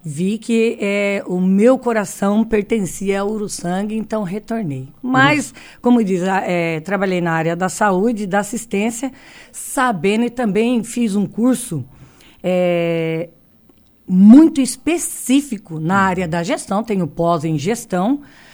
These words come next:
Speaker 1: pra, pra gestão da, né, da
Speaker 2: Das cidades.
Speaker 1: que, isso, da, da, das contas, né?
Speaker 2: Certo.
Speaker 1: É, esse curso foi em Brasília, né?
Speaker 2: Uhum.
Speaker 1: Você tem uma, uma equipe especializada em Brasília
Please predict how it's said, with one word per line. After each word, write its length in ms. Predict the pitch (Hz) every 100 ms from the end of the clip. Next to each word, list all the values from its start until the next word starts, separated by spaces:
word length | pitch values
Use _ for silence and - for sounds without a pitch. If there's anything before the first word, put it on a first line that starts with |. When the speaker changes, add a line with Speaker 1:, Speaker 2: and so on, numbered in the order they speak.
| - - -
Speaker 1:
pra, 800 | 208 214 220 226 226 220 233 233 _ _ _ -
pra 160 | 208 202
gestão 500 | 202 233 - 202 226
da, 320 | 269 262 254
né, 520 | 226 269 285 175 185
da 440 | 190 180 214 220 233
Speaker 2:
Das 80 | 226
cidades. 560 | 226 170 113 480 - -
Speaker 1:
que, 80 | 403
isso, 280 | 381 -
da, 140 | 185 233 220 - -
da, 320 | - 170 185
das 300 | 175 233 -
contas, 680 | - 185 262 330 247 - -
né? 280 | 175 214
Speaker 2:
Certo. 520 | 240 - 113 87 85 -
Speaker 1:
É, 600 | 170 160 156 156 156 -
esse 280 | 170 - 185
curso 360 | - 214 - 208
foi 160 | 196
em 100 | 180
Brasília, 680 | 185 226 180 143 165 180 277
né? 220 | 220 208
Speaker 2:
Uhum. 280 | 127 87 80
Speaker 1:
Você 280 | 85 180 196
tem 260 | - 208 233
uma, 300 | 226 196 196
uma 180 | 180 190
equipe 720 | - - - 370 370 - 180 -
especializada 1080 | - - - - - 185 170 147 180 190 190
em 80 |
Brasília 640 | 170 165 143 139 156 214 285